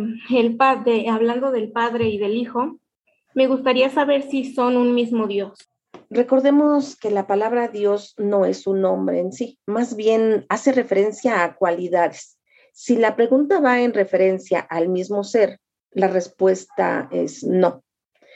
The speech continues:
Speaker 2: Si la pregunta es en referencia a que si ambos presentan las mismas cualidades, pues la respuesta sería sí.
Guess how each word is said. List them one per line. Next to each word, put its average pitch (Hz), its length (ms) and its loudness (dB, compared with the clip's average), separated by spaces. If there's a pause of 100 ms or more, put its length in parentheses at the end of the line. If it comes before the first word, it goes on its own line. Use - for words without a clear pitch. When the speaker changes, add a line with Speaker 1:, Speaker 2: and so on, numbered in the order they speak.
(120)
Speaker 2:
Si 220 200 0
la 196 180 4
pregunta 196 640 4
es 190 300 2
en 185 140 0
referencia 185 640 0
a 175 120 -2
que 165 180 -2
si 175 380 -8
ambos 196 360 2
presentan 190 600 0
las 180 180 0
mismas 190 400 0
cualidades, 214 800 0 (460)
pues 226 160 2
la 220 80 2
respuesta 180 560 -2
sería 175 340 0
sí. 277 320 -2